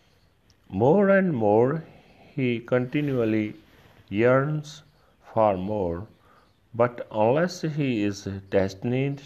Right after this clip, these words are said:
to receive, how can he obtain it? He is entangled in wealth bestowed by the Lord God. The unfortunate one attaches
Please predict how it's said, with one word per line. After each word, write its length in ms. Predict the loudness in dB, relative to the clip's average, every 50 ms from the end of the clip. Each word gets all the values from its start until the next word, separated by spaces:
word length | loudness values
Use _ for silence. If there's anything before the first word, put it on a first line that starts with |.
| -8 -6
to 80 | -4 -4 -4 -4 -4 -4
receive, 500 | -4 -6 -4 -4 -2 -2 0 -2 -4 -6 -12 -18 _ _ _ _ _ _ _ _ _ _ _ _ _ -12 -2
how 180 | 2 4 4 4 4
can 240 | 0 -2 -2 -2 -2 -2 -2 -2
he 100 | -2 0 0 -2 -2 -4 -8 -12 _ _ _ _ _ -4 -4
obtain 400 | -4 -2 -2 0 0 0 0 -2 -4
it? 180 | -6 -8 -12 -14 -14 -16 -20 _ _ _ _ _ _ _ _ _ _ _ _ _ -2
He 80 | -2 -2 0 0 0 -2
is 120 | -2 -4 -8 -16 -20 _ _ _ _ -4 -4
entangled 680 | -4 2 2 2 2 4 2 2 4 4 4 2 0 -4 -10 -8 -6 -4
in 120 | -4 -2 2 4
wealth 400 | 6 6 6 6 4 0 -6 -10 -14 -14 -14 -20 _ _ _ _ -14 -2 -2 0
bestowed 640 | 0 0 -6 -2 2 4 4 4 4 2 0 0 2 4
by 160 | 4 6 6 4 4 2 0 2 2
the 100 | 4 4 4 2 0 -6 -14 -20 -20 -12 -8 -4 0 2
Lord 340 | 2 4 4 2 0 -2 -8 -8
God. 440 | 0 2 4 4 4 4 2 -2 -8 -12 -12 -20 -20 -20 -20 -20 _ _ _ _ _ _ _ -16 -8 0 2
The 100 | 2 2 2 2 0 0 -2
unfortunate 1040 | -2 0 2 2 2 2 2 -2 -6 -4 -4 -2 0 0 0 0 0 -2 -6 -10 -10 -10 -12 -16 _ _ -4 0 2
one 260 | 2 2 2 0 -4 -6 -4 -6 -2
attaches 520 | 2 4 4 4 2 0 -6 -6 -6 -4